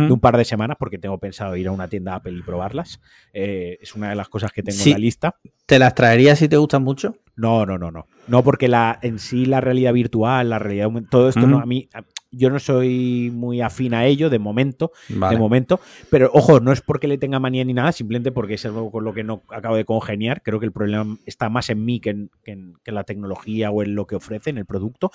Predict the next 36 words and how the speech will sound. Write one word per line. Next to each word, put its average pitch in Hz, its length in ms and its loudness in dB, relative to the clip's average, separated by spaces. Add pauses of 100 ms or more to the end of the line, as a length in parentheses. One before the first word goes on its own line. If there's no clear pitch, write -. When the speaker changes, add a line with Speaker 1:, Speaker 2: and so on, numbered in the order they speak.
(200)
Speaker 1:
pero 117 140 0
sí 113 120 -8
que 123 120 0
quiero 117 200 0
ir 110 120 0
y 104 40 -4
probarlo. 104 480 -4 (380)
Eh, 113 580 4
Speaker 2:
Ujú. 95 60 -20 (380)
Speaker 1:
bueno, 110 220 2 (240)
eh, 110 160 -2
que 117 100 -4
me 110 120 0
voy 123 200 4
de, 120 240 4
me 110 100 0
desvío 110 320 6
del 117 160 6
tema. 82 260 -10 (180)
Eh, 117 500 6
la 120 100 4
cuestión, 113 440 2 (1200)
creo 151 460 8 (840)
que 127 140 2
Apple 143 520 0
lo 113 460 4
ha 113 60 4
vuelto 120 360 2
a - 20 -6
hacer 127 360 -8
en 113 120 -8
el 107 120 -4
sentido 110 380 0
de 110 320 4 (500)
lo 117 460 4
acertó, 123 680 2